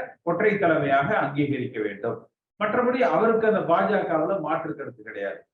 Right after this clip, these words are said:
திமுக கூடவும் அவர் வந்து ஒரு மறைமுக ஒப்பந்தத்தில் இருக்கிறார். அப்ப இந்த நோக்கம் அல்ல எம் ஜி ஆர் அவர்கள் இந்த இயக்கத்தை ஆரம்பித்த பொழுது. அப்ப உண்மையான எம் ஜி ஆர் விசுவாசிகளான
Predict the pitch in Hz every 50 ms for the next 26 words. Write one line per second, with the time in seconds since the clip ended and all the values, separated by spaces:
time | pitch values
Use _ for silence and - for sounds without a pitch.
0 | _ _ _ _ _ - 262 294 294 285 269 240 202 214 190 170 - 151 151 143
1 | 147 151 - 254 294 277 285 - - - - - 240 254 233 220 208 202 196 220
2 | 220 208 - 147 147 147 156 160 - - 135 175 214 214 - - - - 147 147
3 | 147 165 165 143 143 139 - 123 113 107 101 101 98 101 101 98 92 - - -
4 | - _ _ _ - 113 113 - - - - - - 196 202 220 208 165 175 202
5 | 220 - 220 196 160 - - 151 170 175 - - - - 147 160 156 160 180 170
6 | 156 143 135 127 127 - 156 156 160 131 123 127 120 - - - - 170 208 -
7 | - - _ _ _ - 120 120 123 123 113 107 104 - 98 95 95 - - -
8 | - - - _ _ _ _ _ 123 123 123 123 107 120 160 185 196 202 202 196
9 | 208 208 208 175 147 151 156 165 175 180 170 170 156 131 127 117 - - 131 123
10 | - - 117 110 113 113 107 113 113 110 -